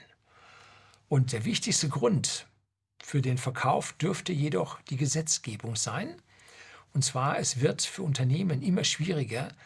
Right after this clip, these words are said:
seine Fertigung, sein Unternehmen in billigere Volkswirtschaften zu verlagern.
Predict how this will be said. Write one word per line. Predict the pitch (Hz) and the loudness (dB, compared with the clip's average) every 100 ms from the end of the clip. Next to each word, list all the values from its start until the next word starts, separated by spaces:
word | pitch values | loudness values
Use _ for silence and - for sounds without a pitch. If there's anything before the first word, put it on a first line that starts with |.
| - - - - _ | -20 -20 -20 -20 _
seine | - - 123 131 127 127 131 - | -4 0 2 2 2 0 -4 -8
Fertigung, | - - 156 165 143 127 120 | -6 0 0 0 2 2 2
sein | 127 | -2
Unternehmen | 135 131 120 151 156 135 139 - | -2 -2 0 2 2 0 -2 -10
in | - 123 117 135 - - | -4 -4 -4 -8 -12 0
billigere | 160 165 143 127 | 2 2 2 -2
Volkswirtschaften | - 135 - 143 - 117 - | -2 -4 -4 -6 -6 -6 -8
zu | 110 - | -6 -6
verlagern. | - 110 95 123 - | -6 -8 -6 -8 -10